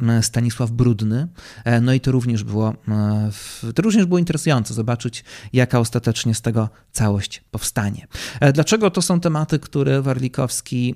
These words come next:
m, do których Warlikowski wraca? Dlatego, że on tutaj po raz kolejny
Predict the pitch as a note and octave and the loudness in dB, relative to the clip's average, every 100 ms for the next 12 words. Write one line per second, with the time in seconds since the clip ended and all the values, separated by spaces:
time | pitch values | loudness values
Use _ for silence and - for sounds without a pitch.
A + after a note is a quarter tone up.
0 | - B2+ B2 B2 B2 C#3+ B2+ C#3+ C3+ B2+ | -4 -2 -2 -2 -2 -2 -2 -4 -4 -2
1 | B2 B2 - - B2 - A#2+ A#2 G#2 - | -2 -4 -6 -6 -6 -2 0 0 0 -6
2 | - - G#3 G3+ G3 - - - D#3+ D#3+ | -6 -2 2 4 4 2 -10 -2 2 4
3 | F#3 F3 E3+ D#3 - D3+ E3+ G#3+ G3+ | 6 4 4 2 4 6 6 6 4